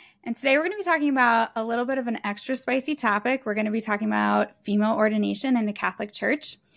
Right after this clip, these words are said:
because this has been brought up in the ongoing synod on synodality. And this is a topic that has come up throughout the history of the Catholic Church. It's been revisited multiple times.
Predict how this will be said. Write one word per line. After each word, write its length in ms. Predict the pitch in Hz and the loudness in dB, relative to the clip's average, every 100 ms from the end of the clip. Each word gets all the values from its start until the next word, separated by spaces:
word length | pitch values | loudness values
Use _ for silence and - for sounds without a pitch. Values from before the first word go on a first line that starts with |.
| - - _ | -20 -20 _
because 460 | 240 233 233 226 214 | -6 4 4 4 0
this 180 | 233 277 | -4 0
has 340 | 262 254 220 | 2 2 2
been 340 | - 220 214 208 | 0 0 0 -4
brought 400 | 190 208 214 214 | -2 2 4 4
up 280 | 202 294 - | 4 2 0
in 280 | 208 214 214 | 0 2 2
the 80 | 214 | 2
ongoing 500 | 202 208 214 214 208 | 2 2 4 4 2
synod 400 | 202 208 208 214 | 0 0 0 0
on 160 | 208 202 | 0 -2
synodality. 800 | 208 202 208 208 214 269 311 - - - - - - | -2 -2 0 0 2 2 2 -4 -20 -20 -20 -20 0
And 80 | 247 | 2
this 120 | 302 | 2
is 100 | 370 | 2
a 60 | 370 | 0
topic 340 | 285 269 254 | 2 2 2
that 120 | 240 214 | 0 -2
has 180 | 214 | -4
come 240 | - 226 214 | -4 -2 -2
up 220 | 208 - | -2 -4
throughout 320 | 208 208 208 | 2 2 2
the 80 | 214 | -2
history 280 | 208 208 208 | -4 -4 -6
of 60 | |
the 80 | 190 | -6
Catholic 320 | 196 196 - | -6 -6 -6
Church. 340 | - 277 277 - | 0 2 2 0
It's 140 | - - | -10 -2
been 160 | 208 | 0
revisited 560 | 208 202 240 262 254 233 | 2 4 4 6 6 6
multiple 400 | 226 214 - 214 | 4 2 0 0
times. 640 | - 202 202 214 302 - | 0 -2 2 6 6 6